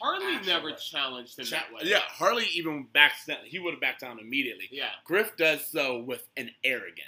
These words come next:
Speaker 1: Yeah.
Speaker 2: Like, he has an answer. "Oh, you want me to be there? Cool, I'll be there. But
Speaker 1: Well,
Speaker 2: I'm gonna
Speaker 1: I'm
Speaker 2: bring
Speaker 1: the
Speaker 2: a masseuse."
Speaker 1: book
Speaker 2: Yeah.
Speaker 1: my masseuse and import lobsters
Speaker 2: This was the
Speaker 1: from Maine.
Speaker 2: only time she could come, and it was
Speaker 1: Which,
Speaker 2: like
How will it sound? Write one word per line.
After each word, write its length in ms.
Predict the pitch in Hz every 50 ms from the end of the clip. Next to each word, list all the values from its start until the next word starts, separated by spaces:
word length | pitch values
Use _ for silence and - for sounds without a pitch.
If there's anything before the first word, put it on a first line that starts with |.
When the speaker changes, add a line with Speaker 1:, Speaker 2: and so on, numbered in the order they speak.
| - _ -
Speaker 1:
Yeah. 140 | - 139 139
Speaker 2:
Like, 120 | 131 110
he 220 | - - 185 196 180
has 380 | - - 165 165 160 160 -
an 140 | 156 143 135 -
answer. 240 | - 156 151 139 - -
"Oh, 60 | 156 143
you 160 | 139 147 151
want 240 | 139 147 156 151 156
me 80 | 160 156
to 100 | 156 151
be 160 | 151 156 170
there? 260 | 175 185 185 190 190 - - _ _
Cool, 300 | _ - 202 160 143 - -
I'll 240 | 135 135 135 135 135
be 180 | 143 143 143
there. 200 | 135 123 107 95 92 90 - - - _ _ _ _ _ _ _ _ _ _ _
But 260 | 156 143 143 143 139 131 131
Speaker 1:
Well, 80 | 143
Speaker 2:
I'm 60 | 185
gonna 40 | 190 -
Speaker 1:
I'm 40 |
Speaker 2:
bring 160 | - 190 151 147
Speaker 1:
the 200 | 147 143 143 143
Speaker 2:
a 40 | 143
masseuse." 500 | 143 139 - - 202 185 156 139 139 -
Speaker 1:
book 120 | - 151 160
Speaker 2:
Yeah. 260 | 165 151 - 147 156
Speaker 1:
my 220 | 147 196 196 196 202
masseuse 480 | 196 180 170 - - 202 208 202 190 -
and 160 | 196 190 180
import 380 | 180 175 180 - 190 190 185 165
lobsters 400 | 160 165 160 160 156 156 175 185
Speaker 2:
This 60 | 180
was 120 | - -
the 120 | 160 - -
Speaker 1:
from 80 | 151 147
Maine. 160 | 170 175 185
Speaker 2:
only 160 | - 185 180 165
time 360 | - 180 165 156 156 151 151
she 200 | - - 160 151
could 260 | - - 147 135 -
come, 380 | - 175 147 131 123 117 117 117
and 80 | 131 139
it 60 | 139
was 100 | - 135
Speaker 1:
Which, 60 | 127
Speaker 2:
like 260 | 135 123 120 - -